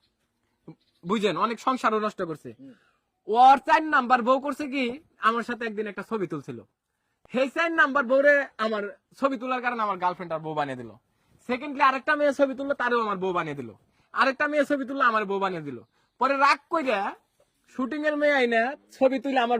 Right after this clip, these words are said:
Speaker 1: ফেক বউ বানিয়ে পরে ওই যে আমি পোস্ট করছিলাম, এই যে আমি বিয়ে করলাম। অথচ দেখেন আমি বিয়ে করি নাই।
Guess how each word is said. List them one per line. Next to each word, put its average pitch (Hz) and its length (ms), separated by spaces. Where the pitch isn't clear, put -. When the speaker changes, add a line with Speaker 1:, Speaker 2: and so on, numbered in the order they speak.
Speaker 1:
ফেক 233 300
বউ 269 140
বানিয়ে 233 260
পরে 262 240
ওই 254 80
যে 214 60
আমি 196 100
পোস্ট 214 220
করছিলাম, 160 360
এই 165 80
যে 165 80
আমি 156 100
বিয়ে 165 180
করলাম। 131 280
অথচ 254 320
দেখেন 247 260
আমি 214 160
বিয়ে 190 220
করি 160 180
নাই। 110 160